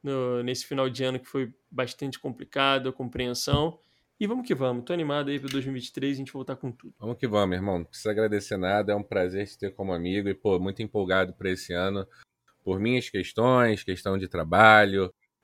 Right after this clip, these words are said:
Speaker 2: questão do Cabeça, e muito empolgado por você também, como eu falei, acho que essa é uma experiência única que você vai ter. E, porra, vamos que vamos, Cabeça Ativa vai bombar esse ano, como já bombou no último ano. Agradecer, Neigão.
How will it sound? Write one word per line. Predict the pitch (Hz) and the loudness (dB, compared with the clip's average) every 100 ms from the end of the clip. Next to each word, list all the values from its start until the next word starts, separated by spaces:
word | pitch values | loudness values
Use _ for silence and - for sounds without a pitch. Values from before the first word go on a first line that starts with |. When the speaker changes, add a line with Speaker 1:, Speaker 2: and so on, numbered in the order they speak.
| - | -6
Speaker 2:
questão | 90 98 | -4 -2
do | 92 | -2
Cabeça, | - 87 101 110 - | 0 2 4 2 2
e | 113 | -2
muito | 131 127 | -2 -2
empolgado | 113 107 101 101 | 0 4 4 2
por | 101 | -2
você | 95 92 - | 0 -2 -2
também, | 90 87 95 | -4 -2 -2
como | 95 98 | -4 -6
eu | 92 | -4
falei, | - 87 | 0 2
acho | 92 95 | 2 0
que | - | -4
essa | 92 - | -6 -4
é | |
uma | 90 | -8
experiência | 87 92 90 95 - 85 | -6 -4 -2 -4 -6 -4
única | 92 95 - | -4 -6 -12
que | - | -8
você | 85 - 87 | -8 -6 -4
vai | 85 80 | -2 -4
ter. | - 87 95 98 - _ _ _ - | -4 0 0 0 -6 _ _ _ -12
E, | |
porra, | 90 101 95 82 76 | -4 2 2 2 -6
vamos | 78 107 110 | -6 -4 -4
que | 87 | -6
vamos, | 85 104 110 | -2 0 0
Cabeça | 101 92 95 - | -2 -4 -2 -4
Ativa | 90 98 92 | -8 -6 -4
vai | 95 | -4
bombar | 92 92 90 95 | -2 -2 0 0
esse | 90 - | 0 -4
ano, | 95 98 | -4 -4
como | - 101 | -4 -4
já | 98 98 | -2 -2
bombou | 92 92 95 | -2 0 0
no | 92 | 2
último | 90 - 82 | 0 -4 -2
ano. | 90 95 | 2 2
Agradecer, | 92 101 98 90 - 98 | 4 4 4 0 0 0
Neigão. | 98 90 85 73 | 0 0 -2 -4